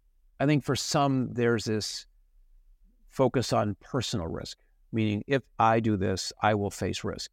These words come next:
And I think leaders have to introduce the concept of business risk and say that business risk in the professional context can be larger than personal risk, meaning if we as a team don't accomplish this, the business may not grow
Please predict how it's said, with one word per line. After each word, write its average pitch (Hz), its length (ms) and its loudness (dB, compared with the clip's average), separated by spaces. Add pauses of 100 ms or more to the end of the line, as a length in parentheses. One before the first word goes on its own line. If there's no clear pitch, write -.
(920)
And 120 100 0
I 120 60 -2
think 185 240 2 (140)
leaders 135 320 4
have 107 180 2
to 104 80 2
introduce 104 400 0
the 104 100 -4
concept 101 460 -2
of 90 220 -4
business 90 400 -2
risk - 260 -10 (720)
and 110 180 2
say 117 200 2
that 107 240 0
business 170 380 2
risk 98 320 0
in 117 140 -2
the 107 80 2
professional 104 580 0
context 87 580 -6 (200)
can 123 240 -2
be 107 140 4
larger 104 520 2
than 98 220 -2
personal 92 480 -4
risk, - 200 -14 (640)
meaning 107 400 2 (380)
if 117 160 0
we 135 200 4
as 151 120 2
a 143 80 2
team 117 260 0
don't 101 200 2
accomplish 107 580 -2
this, 92 220 -4
the 92 100 -6
business 110 440 -2
may 101 140 0
not 98 260 -2
grow - 300 -6